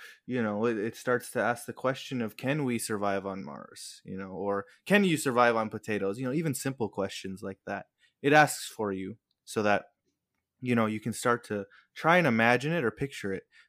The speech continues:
because movies do that for you. They put things, you know, on screen for you to visualize. Like with, this movie's based off a book, right? So the book, you can write down, "This is how he survives,"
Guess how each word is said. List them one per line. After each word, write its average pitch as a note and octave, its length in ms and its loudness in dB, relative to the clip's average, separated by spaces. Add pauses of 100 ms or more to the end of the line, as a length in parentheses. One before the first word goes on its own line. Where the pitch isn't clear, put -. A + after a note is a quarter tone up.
because A2+ 440 -2 (280)
movies C#3+ 360 2
do D3 140 0
that G#2 180 0
for G2 200 -8
you. G2 140 -8
They G2+ 120 -4
put - 360 -6
things, A2 420 -6 (500)
you G#2+ 120 -8
know, F#2+ 240 -8 (580)
on A2+ 220 2
screen A2+ 440 -2
for A2+ 240 0
you G#2+ 160 -4
to G#2+ 140 -8
visualize. F#2+ 760 -2 (360)
Like A2+ 180 2
with, B2+ 220 -4 (300)
this D#3 260 -6
movie's E3+ 240 2
based D#3+ 220 4
off D3+ 140 2
a D#3 40 0
book, D#3 260 -2
right? G2 240 -6
So G#2+ 300 2 (300)
the B2+ 100 -4
book, G3+ 340 2
you D3 260 -12
can C3+ 180 -4
write B2+ 240 2
down, A2+ 320 0
"This A#2 180 -8
is A#2 100 -10
how A2+ 140 0
he G#2+ 100 -2
survives," G#2+ 800 0